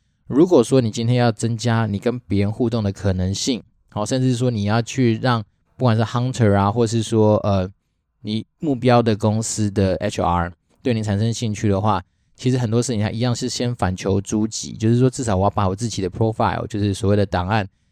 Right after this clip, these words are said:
能把它建构得很完整，甚至建构得很精确。然后呢，LinkedIn 上面其实它都有一些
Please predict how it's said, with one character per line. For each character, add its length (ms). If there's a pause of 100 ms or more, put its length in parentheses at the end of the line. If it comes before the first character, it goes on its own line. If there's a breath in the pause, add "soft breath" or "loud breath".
(120)
能 120
把 100
它 100
建 240
构 160
得 160
很 260
完 240
整， 220
甚 140
至 120
建 280
构 140
得 140
很 240
精 240
确。 300 (180)
然 160
后 120
呢， 160
LinkedIn 320
上 140
面 160
其 160
实 80
它 160
都 220
有 180
一 60
些 300